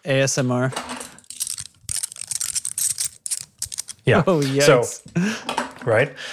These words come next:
Speaker 2: So anyway,
Speaker 1: Yeah.
Speaker 2: yeah, check those out. And they get, you can get really easy ones that are kind of just, you know, two pieces that fold together in a fun way to some that are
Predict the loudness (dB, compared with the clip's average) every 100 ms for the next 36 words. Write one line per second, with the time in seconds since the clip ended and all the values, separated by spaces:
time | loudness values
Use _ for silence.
0 | -12 -12 -14 0 6 8 6 4 4 2
1 | 4 4 4 6 4 4 0 -2 0 2
2 | 4 4 2 0 2 4 4 4 4 6
3 | 6 6 4 2 2 0 -2 -12 0 2
4 | 4 2 0 2 2 2 2 4 4 4
5 | 4 4 2 2 2 2 4 2 2 0
6 | 0 2 2 4 4 4 2 4 4 4
7 | 4 2 -2